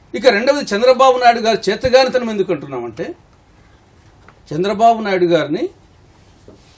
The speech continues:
ఆయన వచ్చేసి తొమ్మిది సంవత్సరాలు అనుభవం ఉన్నటువంటి ముఖ్యమంత్రి, రెండవది బీజేపీతో పొత్తుంది కాబట్టి, కేంద్రము నుండి అటు ప్రధానం-, ప్రధానమంత్రి చెప్పిన హోదా తెప్పిస్తాడు,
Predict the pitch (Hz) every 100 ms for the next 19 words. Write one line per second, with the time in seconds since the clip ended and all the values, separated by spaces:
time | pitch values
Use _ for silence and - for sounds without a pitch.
0 | - - 175 165 147 208 214 185 180 160
1 | 151 175 - 185 180 151 160 175 160 156
2 | 139 123 110 151 156 151 156 294 - _
3 | _ _ _ _ _ - 180 226 240 208
4 | 151 175 202 190 196 185 165 127 110 156
5 | 151 156 302 - _ _ _ _ - 226
6 | 285 247 - 165 190 269 277 269 202 180
7 | 190 339 - _ _ _ _ _ _ _
8 | 196 185 175 151 160 202 220 196 165 165
9 | 156 175 220 226 202 202 185 139 139 175
10 | 190 185 180 160 165 156 196 -